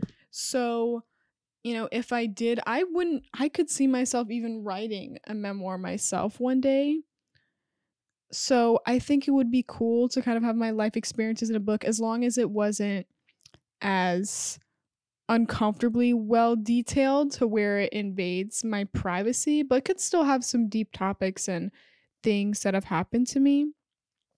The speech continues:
Whereas if it's a movie, like, I don't, I think it would be strange to have someone, like, acting out the role of me and going through my life. I think that would be really strange,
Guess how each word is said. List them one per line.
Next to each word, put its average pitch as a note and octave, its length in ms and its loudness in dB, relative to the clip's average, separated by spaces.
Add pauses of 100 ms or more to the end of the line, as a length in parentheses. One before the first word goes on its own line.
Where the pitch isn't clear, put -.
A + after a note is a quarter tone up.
(540)
Whereas A#3+ 640 4
if A#3+ 140 0
it's A#3+ 160 -2
a A3 60 2
movie, A3 920 0 (420)
like, G3 200 -6
I G#3 120 2
don't, A#3+ 220 -2
I A#3 140 0
think C4+ 300 -2
it C4+ 40 2
would A3+ 180 2
be G#3 260 -2
strange G3 680 -6
to A#3 80 -4
have G#3 200 -2
someone, G3 360 -6
like, F3+ 220 -8
acting F3+ 440 -8
out E3+ 260 -10
the F3+ 100 -8
role F3 640 -10 (340)
of G3+ 180 -6
me F#3 600 -6 (640)
and A3 180 -4
going G3+ 340 -6
through G3+ 440 -2
my F#3 380 -4 (140)
life. F#3+ 640 -6
I A3 80 -4
think B3+ 260 -2
that A#3+ 140 -2
would G#3+ 120 -2
be A3 120 -2
really G#3+ 340 -4
strange, A3 1080 -6